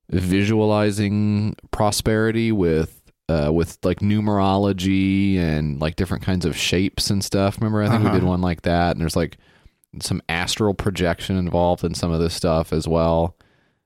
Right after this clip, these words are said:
Speaker 1: Um, but this is kinda, this is cool. It's just like, oh, there's, like, a business. This is almost like the, uh, wh-, uh, what, what are those people called? The ones that, uh, think because there's fringe on the flag that we're actually at sea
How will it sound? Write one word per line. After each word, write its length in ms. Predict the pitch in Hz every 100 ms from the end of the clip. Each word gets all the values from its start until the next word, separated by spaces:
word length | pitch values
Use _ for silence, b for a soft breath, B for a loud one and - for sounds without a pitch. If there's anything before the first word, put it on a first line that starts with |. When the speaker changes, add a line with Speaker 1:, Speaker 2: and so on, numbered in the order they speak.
| _
Speaker 1:
Um, 680 | - 80 78 73 69 73 - _ _ _ _ _ _
but 160 | 113 117
this 180 | 180
is 80 | 190
kinda, 240 | - 151 127
this 180 | 151
is 80 | 160
cool. 220 | - 180 98
It's 80 |
just 160 | 120 113
like, 120 | 127
oh, 160 | 175 175
there's, 180 | 143 135
like, 120 | 156
a 100 | 131
business. 400 | 120 156 123 98
This 160 | 139 143
is 80 |
almost 260 | 156 151 143
like 220 | 135 -
the, 200 | 123 110
uh, 300 | 101 98 92 90 _ _ _ _ _ _ _ _ _ -
wh-, 140 | 104 107
uh, 60 | 110
what, 180 | 135
what 120 | 110 139
are 40 |
those 140 | 139
people 220 | 147 131 131
called? 520 | 127 127 127 123 - -
The 120 | 104
ones 300 | 98 104 104
that, 220 | 95 69
uh, 320 | 82 87 85 82
think 220 | 104 90
because 300 | 90 104 92
there's 240 | 92 87 -
fringe 500 | - 101 95 101 101
on 140 | 92
the 80 | 95
flag 520 | 104 98 95 92 95
that 120 | 78
we're 120 | 78 85
actually 340 | 90 - 87
at 120 | 78
sea 420 | - 101 92 90